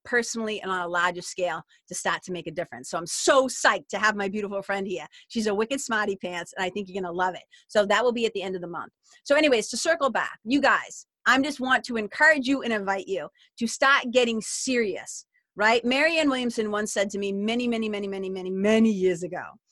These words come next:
one day in her bedroom, <laughs> she looked at me and she said, "If you don't start taking your life seriously, your life is not gonna take you seriously." And it took me a long time, a couple of years,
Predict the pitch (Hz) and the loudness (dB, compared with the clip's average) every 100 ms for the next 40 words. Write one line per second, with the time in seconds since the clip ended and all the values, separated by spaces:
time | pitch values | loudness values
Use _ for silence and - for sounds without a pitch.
0 | _ _ 185 240 254 247 233 226 208 196 | _ _ 2 4 6 4 2 2 2 2
1 | 185 180 226 - 370 311 - 277 254 240 | -2 -4 -4 4 6 6 2 -2 -2 -2
2 | 226 233 220 214 190 180 - _ _ _ | -2 -4 -4 0 0 -2 -8 _ _ _
3 | _ _ _ 202 180 285 403 330 294 254 | _ _ _ -6 2 2 4 2 2 2
4 | 240 240 226 202 208 202 202 196 - 190 | 4 0 0 2 2 2 0 -2 -4 -2
5 | 196 - 196 202 - _ _ _ 208 269 | -4 -6 -8 -8 -10 _ _ _ 4 4
6 | 240 226 233 220 202 190 214 214 220 - | 6 2 2 -2 -2 -2 -2 -6 -8 -4
7 | 214 214 _ _ 165 190 226 190 - 170 | -4 -6 _ _ -8 0 0 0 -6 -8
8 | 151 160 - 143 156 _ _ _ _ _ | -8 -10 -12 -14 -14 _ _ _ _ _
9 | _ _ _ _ - 196 302 285 285 214 | _ _ _ _ -6 -4 -4 -4 0 0
10 | 208 220 247 262 247 202 143 233 - 311 | 0 0 -2 0 0 0 -6 -8 -8 -10
11 | 381 453 - - | -6 -4 -4 -8